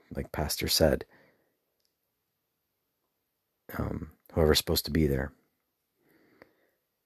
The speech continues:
She wasn't conscious. You know, she's breathing, and it's, and she was just like, "You know, Mom,"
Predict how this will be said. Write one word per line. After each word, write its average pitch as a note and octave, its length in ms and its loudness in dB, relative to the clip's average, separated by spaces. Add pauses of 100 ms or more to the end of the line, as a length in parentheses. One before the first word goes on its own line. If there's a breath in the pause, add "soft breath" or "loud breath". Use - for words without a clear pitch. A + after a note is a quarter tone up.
(2500 loud breath)
She - 140 -6
wasn't - 200 0
conscious. - 680 2 (1300 soft breath)
You - 100 -16
know, D#2 60 -8
she's E2+ 200 -6
breathing, D#2+ 640 4
and D2+ 120 0
it's, - 400 -6 (1800 soft breath)
and A#2+ 100 4
she C3 100 4
was A#2+ 80 6
just A2 160 2
like, F2+ 260 4
"You F2+ 80 -2
know, F#2 140 4
Mom," F#2 460 6